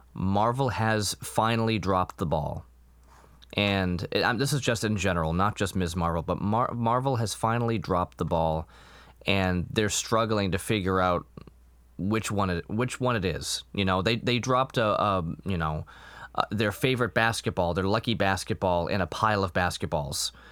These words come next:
And then they got, they spun around fifty times. Now they're like, "Oh no, where'd that ball go?" Like, that's what they're, they, they don't know what they're doing.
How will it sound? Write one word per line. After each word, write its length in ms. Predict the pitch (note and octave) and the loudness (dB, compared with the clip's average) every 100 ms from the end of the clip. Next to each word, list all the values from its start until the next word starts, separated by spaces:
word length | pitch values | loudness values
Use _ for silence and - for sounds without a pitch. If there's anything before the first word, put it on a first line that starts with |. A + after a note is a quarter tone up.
| - - | -20 -4
And 180 | G#2 G#2 | 0 2
then 100 | G#2 | 2
they 140 | G2+ | 2
got, 240 | G2 G2 - | 2 0 0
they 240 | G2 F2+ - | 0 0 -4
spun 400 | G2 - - B2+ | -6 -4 0 2
around 360 | A#2 A2 G2+ F2+ | 2 2 2 0
fifty 300 | G#2 - F#2 | -4 -2 -2
times. 360 | G2 E2 E2 | 0 -2 0
Now 160 | G2 G2+ | 0 2
they're 80 | G2 | 2
like, 200 | G2 - A#2+ | 0 -2 0
"Oh 120 | A#2 | 0
no, 180 | A2+ G2 | 2 0
where'd 260 | F#2 G#2 | 0 0
that 180 | G2 F#2 | 0 0
ball 260 | F#2+ F#2 F2 | 2 0 0
go?" 260 | D#2+ D2 F2+ | -2 -4 -2
Like, 180 | F#2 F#2+ | -2 0
that's 320 | A2+ - - | 0 -2 -4
what 200 | A2+ - | -4 -2
they're, 180 | A2 - - - | -4 -4 -12 -12
they, 200 | G#2+ A#2 | -4 -2
they 160 | G#2+ C3+ | 0 0
don't 140 | C#3 | 0
know 80 | B2 | 0
what 160 | A#2+ A2+ | 0 0
they're 80 | G2+ | -2
doing. 340 | E2+ D2 - | -2 -4 -8